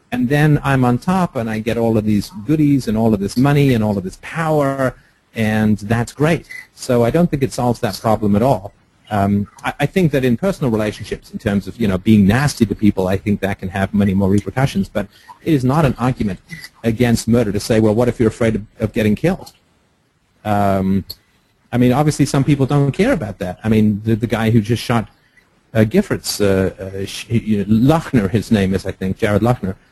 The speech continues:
I mean, he obviously was pretty aware that he was, it was fairly certain that he was gonna die, and that certainly didn't stop him. So it doesn't, you know, these consequentialist arguments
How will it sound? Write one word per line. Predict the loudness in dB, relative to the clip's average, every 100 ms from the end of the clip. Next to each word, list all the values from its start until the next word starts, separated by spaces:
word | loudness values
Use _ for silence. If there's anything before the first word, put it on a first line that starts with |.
| _ _
I | -2
mean, | 2
he | 2 2
obviously | 0 -4 0 2
was | 2 0 -2 _ _ _
pretty | -4 0 2
aware | 2 0 -2
that | 0
he | 0
was, | -2 -2
it | -4
was | -4 -6
fairly | -2 0 2
certain | 0 0 0
that | 2
he | 2
was | 2
gonna | 2 2
die, | 0 -2
and | -2 -2
that | -2 -2
certainly | 0 2
didn't | 2 2
stop | 0 -6 -2
him. | -2 -2 -10 -20 _ _
So | -8 -2 0 0
it | -4
doesn't, | -2 0 2 0 0
you |
know, | 2
these | 2 0
consequentialist | 0 -2 0 0 2 0 -2
arguments | 0 0 2 2 0